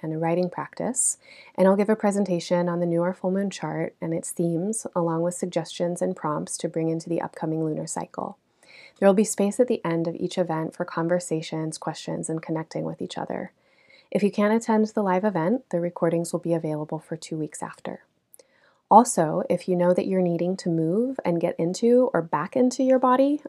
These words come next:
I want to invite you to join me for a new offering that I'm calling Home Body Movement Practice. This is a ninety-minute online class where we move and practice together from home.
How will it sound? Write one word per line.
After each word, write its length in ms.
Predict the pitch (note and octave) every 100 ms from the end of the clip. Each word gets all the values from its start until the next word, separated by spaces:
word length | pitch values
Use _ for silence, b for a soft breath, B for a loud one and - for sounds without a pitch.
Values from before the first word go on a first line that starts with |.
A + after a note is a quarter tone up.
| -
I 80 | F3+
want 200 | F#3 F#3+
to 120 | G3
invite 280 | F#3 F3+ -
you 80 |
to 100 | F3+
join 300 | E3 F3 E3+
me 160 | F3 E3+
for 160 | - E3
a 40 |
new 200 | E3+ F3+
offering 500 | - D#3+ - D#3+ D#3+
that 80 | D#3+
I'm 160 | D#3+
calling 380 | E3 F3 D#3+ D#3+
Home 280 | D#3+ E3+ F3
Body 240 | E3 D#3
Movement 380 | D#3+ D#3+ D#3 -
Practice. 600 | - - - - - - b b b b b _
This 100 | F3+
is 140 | F#3
a 40 | F#3
ninety-minute 640 | F#3 F#3 G#3 G#3+ F#3+ F#3+
online 420 | - E3+ F3+ F#3+
class 520 | G#3 E3 D#3 A#3 - -
where 140 | E3+
we 120 | E3+
move 240 | E3+ F#3 G#3
and 160 | G#3+
practice 380 | G3+ F3 - F3
together 320 | F3 D#3+ D#3+
from 200 | D#3 D#3+
home. 280 | D3+ - F3